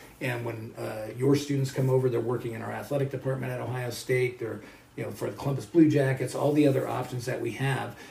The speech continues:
And it opens up a lot of different opportunities because sport is global. And I guess that's my main point, Yasim, is that we have to have, um, education that is where the world is going. And the, s-,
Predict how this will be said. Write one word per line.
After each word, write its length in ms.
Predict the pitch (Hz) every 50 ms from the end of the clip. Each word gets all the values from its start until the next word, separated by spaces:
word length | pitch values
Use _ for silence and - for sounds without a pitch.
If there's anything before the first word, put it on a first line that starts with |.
| - - - - -
And 460 | 151 143 139 135 135 135 135 127 131 - - - -
it 220 | 143 151 139 - -
opens 340 | 170 185 180 170 - - 160
up 140 | 151 - -
a 40 |
lot 240 | 120 - - - -
of 80 | 170 143
different 280 | 156 147 - 147 139
opportunities 460 | 135 131 131 123 - 151 156 139 127 -
because 320 | - 135 - 135 127 -
sport 320 | - - - 139 139 135
is 140 | 131 120 -
global. 420 | - 117 - - - - 110 113 -
And 80 | -
I 80 | 131 131
guess 160 | 135 131 -
that's 220 | 143 139 131 -
my 140 | 135 120 117
main 240 | 120 120 117 117 113
point, 320 | 110 - 127 123 120 120
Yasim, 460 | 117 107 - - 113 110 107 104 104 104
is 140 | 107 107
that 240 | - 117 110 - - - - - - - - - - - -
we 260 | 123 143 156 165 156
have 400 | 123 104 131 139 139 131 - -
to 120 | - 131 123
have, 640 | - - - 123 127 127 127 123 123 120 120 117 110 - - - - - - - - -
um, 440 | 117 117 117 117 113 117 117 123 131 - - - - -
education 720 | 135 131 127 135 135 - 131 131 131 - - 123 117 120
that 180 | 113 113 120 - - - - - - - - - - -
is 180 | 131 123 117
where 280 | 117 117 120 135 135 131
the 80 | 127 120
world 280 | 113 120 117 113 110
is 120 | 107 101 -
going. 460 | - 123 110 120 113 - - - - - - - - - - -
And 380 | - 123 117 113 113 113 117 113
the, 60 | -
s-, 120 | - -